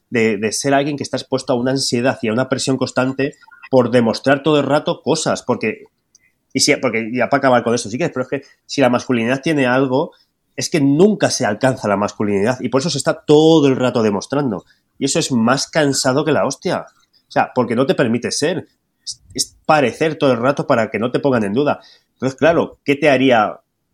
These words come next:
¿Cómo no te va a mejorar salir de este, de este paradigma de,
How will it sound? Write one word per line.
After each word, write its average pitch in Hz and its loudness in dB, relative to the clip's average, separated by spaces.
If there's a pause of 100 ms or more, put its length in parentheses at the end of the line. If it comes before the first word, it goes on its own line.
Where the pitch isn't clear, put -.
(280)
¿Cómo 151 2
no 160 2
te 147 2
va 139 4
a - 4
mejorar 123 0
salir 110 -2
de 104 -2
este, 104 -2
de 110 -4
este - -6
paradigma 110 0
de, 104 0